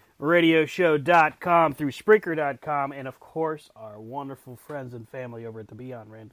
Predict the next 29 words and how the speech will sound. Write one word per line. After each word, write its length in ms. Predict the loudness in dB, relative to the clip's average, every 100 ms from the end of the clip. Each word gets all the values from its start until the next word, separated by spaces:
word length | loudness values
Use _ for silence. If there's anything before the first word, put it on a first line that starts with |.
| _ -14
Ringside 600 | -12 -12 -12 -10 -10 -14 _ _ _ _ _ _ _ -14
Radio 460 | -8 -4 -2 -2
Network. 500 | -4 -6 -8 -10 -10
And, 220 | -12 -14 -14 -14
and 160 | -12
you're 140 | -8 -2
right, 400 | 2 2 0 -6 _ _ _ _ _ _ _
the 80 |
Briscoe 440 | -18 -16 -14 -10 -8
Brothers 380 | -8 -8 -8 -10
Body 320 | -10 -10 -12
Shop, 420 | -10 -8 -8 -10 _ _ _ _ _ _ _ _ _ _
they, 160 | -18 -16
they 120 | -14 -14
just 200 | -14 -14
found 200 | -16 -14
a 40 |
new 160 | -16 -20
mechanic. 500 | -20 -20 -20 _ _
And 80 | _ _ _
it's, 140 | _
uh, 160 | -20 _ _ _ _ _ _ _ -16
I 120 | -6 -2
understand 920 | 0 -2 -4 -6 0 0 0 -4 -8 -12 _ _ _ _ -16
that 300 | -8 -8 -8
his 200 | -14 -14
rates 600 | -12 -10 -10 -12 -20 -20 _ _ _ _ _ _ -2
are 640 | 0 2 0 -2 -6 -10 _ _ _
negotiable, 640 | -10 -6 -6 -6 -4 -4